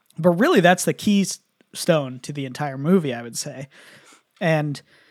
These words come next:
it's about these two characters, and I would say it's probably even more fundamentally about, um, about Nolan and, and himself and some of the ways that he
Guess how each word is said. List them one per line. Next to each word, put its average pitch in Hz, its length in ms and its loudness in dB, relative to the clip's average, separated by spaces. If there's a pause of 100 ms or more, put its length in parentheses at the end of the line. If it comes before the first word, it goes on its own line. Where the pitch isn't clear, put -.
(1160)
it's 202 160 0
about 185 360 4
these 180 280 2
two 185 560 6 (340)
characters, 160 580 0
and 180 100 4
I 262 100 8
would 226 140 6
say 175 240 6
it's 151 140 -2
probably 156 920 0
even 151 280 -4
more 156 420 0
fundamentally 156 720 0
about, 131 380 -4 (300)
um, 127 440 -10 (300)
about 147 400 -2 (160)
Nolan 175 560 4
and, 143 460 -2
and 147 320 -4
himself 156 560 0
and 151 320 -4
some 160 260 -2
of 147 120 -6
the 151 100 -2
ways 151 380 0
that 139 180 -6
he 143 460 -6